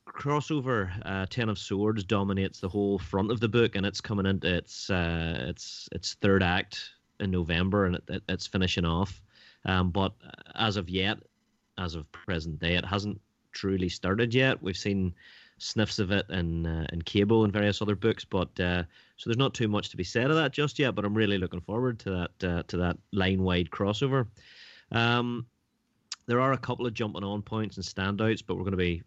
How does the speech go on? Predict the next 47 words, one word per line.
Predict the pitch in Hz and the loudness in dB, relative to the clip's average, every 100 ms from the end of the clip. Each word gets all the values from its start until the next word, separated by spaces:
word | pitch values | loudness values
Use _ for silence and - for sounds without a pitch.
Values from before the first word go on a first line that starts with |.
| - - | -14 -4
talking | 98 90 | -2 0
about | 90 90 | -2 0
those, | 87 85 | 0 0
highlighting | - 95 95 90 | 2 4 4 2
those | 90 87 | -2 -2
specifically, | - - 95 110 98 95 90 | -8 -4 -2 -2 -2 0 2
uh, | 87 82 82 71 | 2 0 -4 -4
during | 85 82 | -2 0
this | 80 80 - - - - - - - - | 0 -2 -6 -12 -20 -18 -18 -20 -20 0
podcast. | - 101 95 - 113 127 160 | 4 4 4 2 2 2 2
But | 175 | 2
other | 220 | 2
than | 147 | 2
that, | 120 113 | 2 0
it's | 107 | -2
just | 104 - - | -6 -8 -6
the, | 92 85 82 | -2 -2 -4
like, | - 85 - | -6 -8 -6
the | |
stalwart | 80 - 95 113 135 156 - | -8 0 2 4 4 2 2
books, | 135 127 - - - - | 2 2 0 -10 -8 -2
uh, | 98 92 90 | 0 0 -2
continuing. | - 92 - 117 160 196 202 139 92 87 85 | -2 -4 0 2 6 6 6 4 0 -2 -2
Um, | 95 92 90 87 87 90 | 0 0 0 0 -2 -2
you | 92 | 2
know, | 92 92 85 - - - - - | 4 2 0 -8 -20 -20 -20 -4
uh, | 101 95 92 | 0 2 2
Amazing | 95 107 98 | 4 2 0
Spider-Man, | 92 - 101 104 101 101 101 | -6 -2 0 2 0 0 0
he's | 98 101 | -2 -2
in | |
the | 98 | 0
midst | 92 95 90 92 | 0 0 -2 -6
of | |
his, | 85 92 87 80 87 | -2 -2 -2 -4 -4
uh, | 85 82 85 - | -2 -2 -2 0
Last | 92 98 92 - | 2 2 0 -2
Remains | 90 87 95 104 | 0 2 2 2
arc, | 110 107 101 | 2 2 0
which | 90 85 | -6 -6
is | - | -8
coming | 92 87 | -4 -2
out | 82 | -2
of | |
the | 80 | -2
back | 87 85 | -2 -2
of, | 82 | -4